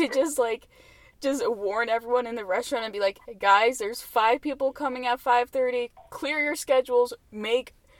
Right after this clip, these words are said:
make a ton of food, there's people coming at five thirty,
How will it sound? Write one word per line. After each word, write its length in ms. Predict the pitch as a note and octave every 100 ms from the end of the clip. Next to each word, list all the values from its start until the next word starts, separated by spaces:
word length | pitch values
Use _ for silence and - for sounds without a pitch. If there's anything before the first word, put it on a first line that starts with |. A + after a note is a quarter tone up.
| _ _
make 200 | G#3 G3+
a 80 | -
ton 340 | - - C#4
of 100 | C4+
food, 320 | - C#4 A#3+ G#3
there's 220 | F#3+ F#3+ F#3+ -
people 340 | - C#4 B3+
coming 300 | C4 B3+ G#3+
at 140 | G3 G3
five 280 | F#3+ F3+ F3
thirty, 480 | F3 E3 D#3 D#3+